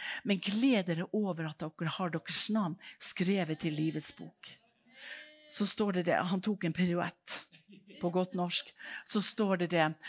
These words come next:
da snurret han rundt, eller han frydet seg, står det. Og så står det det, at fordi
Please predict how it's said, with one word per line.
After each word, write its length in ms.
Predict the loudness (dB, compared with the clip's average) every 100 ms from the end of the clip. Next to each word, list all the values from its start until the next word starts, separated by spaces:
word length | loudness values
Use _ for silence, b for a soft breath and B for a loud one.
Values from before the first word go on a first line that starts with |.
| B
da 120 | -4
snurret 500 | -2 2 2 2 0
han 140 | -2 0
rundt, 300 | 0 0 -2
eller 180 | -2 -2
han 80 |
frydet 640 | -4 0 2 2 2 -2 -2
seg, 300 | -2 0 0
står 340 | -2 -2 -2 0
det. 80 | -2 -8 B B B B B B -4
Og 100 | -2
så 140 | 0
står 280 | 0 0 0
det 60 | 2
det, 100 | 0 -2 _ _ _ _ _ _
at 440 | -8 -8 -8 -8 -8 _ -6
fordi 380 | -4 0 0